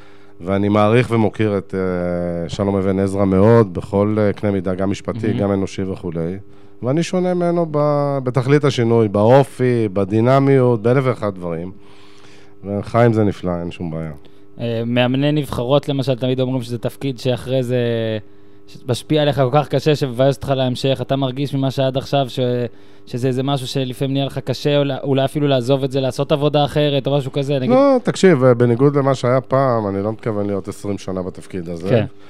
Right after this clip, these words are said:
Speaker 1: אה, אני אמצא את הקדנציות שלי, ואמשיך הלאה, והכל בסדר, אין שום בעיה, אני לא חושב שהתפקיד פוגע בי, להפך, אני חושב שעוזר לי.
Speaker 2: אגב, הרבה אנשים תוהים, ובוא, אם אתה יכול להסביר בקצרה את ה-, את המערך הזה שבו אתה עובד.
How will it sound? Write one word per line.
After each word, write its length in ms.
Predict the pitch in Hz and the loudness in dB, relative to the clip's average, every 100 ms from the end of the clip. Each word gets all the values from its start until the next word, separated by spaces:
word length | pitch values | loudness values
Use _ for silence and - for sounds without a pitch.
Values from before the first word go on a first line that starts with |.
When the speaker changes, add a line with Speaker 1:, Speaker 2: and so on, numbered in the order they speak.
| - - - - - 98 | -20 -20 -20 -20 -14 -6
Speaker 1:
אה, 140 | 107 | -2
אני 120 | 120 | 0
אמצא 240 | 120 117 123 | 0 0 -2
את 80 | |
הקדנציות 580 | 117 110 107 107 98 101 | -4 -4 -2 -2 -2 -6
שלי, 260 | - 95 101 120 120 | -6 -8 -6 -6 -6
ואמשיך 1040 | 131 143 151 156 160 160 160 165 - 190 | -4 -2 -2 -2 -4 -6 -4 -6 -2 -2
הלאה, 220 | 175 185 156 | 0 0 0
והכל 240 | 127 151 | 0 0
בסדר, 460 | 156 147 160 160 120 | -4 -2 -2 0 0
אין 100 | 117 | 0
שום 140 | 117 139 | 0 2
בעיה, 180 | 131 123 | 4 4
אני 80 | |
לא 40 | 117 | 2
חושב 160 | - | -2
שהתפקיד 400 | 120 117 107 - | -2 -4 -4 -6
פוגע 320 | 104 101 101 110 | -6 -4 0 0
בי, 120 | 131 | 0
להפך, 360 | 110 101 92 | -2 -2 -6
אני 80 | 92 | -10
חושב 140 | 87 101 98 98 95 92 85 - - - - - - | -8 -8 -6 -4 -4 -6 -10 -16 -18 -18 -18 -18 -8
שעוזר 280 | 92 98 92 | -4 -2 -2
לי. 80 | 85 - - | -6 -12 -2
Speaker 2:
אגב, 240 | 156 170 | 2 2
הרבה 220 | 120 120 | 2 2
אנשים 280 | 160 165 170 | 2 2 -2
תוהים, 400 | - 120 151 160 120 | 0 2 2 2 0
ובוא, 220 | 113 143 | 2 2
אם 80 | 139 | 2
אתה 120 | 120 | 0
יכול 180 | 113 135 | 0 0
להסביר 360 | 120 110 131 | 0 2 0
בקצרה 480 | 135 131 - 117 143 | 0 -2 -4 0 0
את 120 | 139 | 2
ה-, 440 | 113 110 107 104 104 | 0 0 -2 -4 -6
את 140 | 110 | -2
המערך 560 | 117 110 107 117 147 135 | -2 0 -2 -2 -2 -2
הזה 140 | 110 | -4
שבו 260 | 110 107 110 | -6 -4 -4
אתה 160 | 104 110 | -2 -4
עובד. 300 | 101 98 | -4 -4